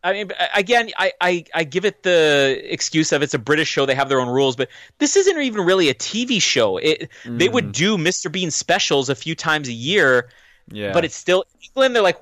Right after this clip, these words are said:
Speaker 1: "It's a T V show," even though we have two episodes a year or whatever, and they don't even air, you know, uh, i-, within months of each other. Uh, but talk about, like, a show where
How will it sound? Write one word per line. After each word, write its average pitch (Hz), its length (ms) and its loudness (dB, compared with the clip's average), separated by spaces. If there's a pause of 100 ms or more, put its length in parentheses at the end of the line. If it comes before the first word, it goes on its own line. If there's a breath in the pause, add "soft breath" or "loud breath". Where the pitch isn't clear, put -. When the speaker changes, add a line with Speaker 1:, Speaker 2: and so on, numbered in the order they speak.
Speaker 1:
"It's 139 180 -8
a 160 40 -8
T 165 200 -4
V 135 100 -2
show," 101 240 -2
even 135 200 0
though 147 100 4
we 147 100 2
have 139 200 0
two 147 200 -2
episodes 135 420 -2
a 123 40 -8
year 113 220 0
or 101 60 0
whatever, 101 340 0
and 101 100 0
they 110 60 2
don't 120 160 2
even 123 180 -2
air, 120 440 2
you 127 100 -8
know, 110 200 0
uh, 104 500 2
i-, 113 200 -6
within 120 260 0
months 117 280 -2
of 107 80 -6
each 104 160 -4
other. 98 260 0 (500 loud breath)
Uh, 104 340 2 (500)
but 175 460 -2
talk 220 320 0
about, 156 300 2
like, 131 260 -2 (600 soft breath)
a 151 60 0
show 185 320 2
where 135 420 0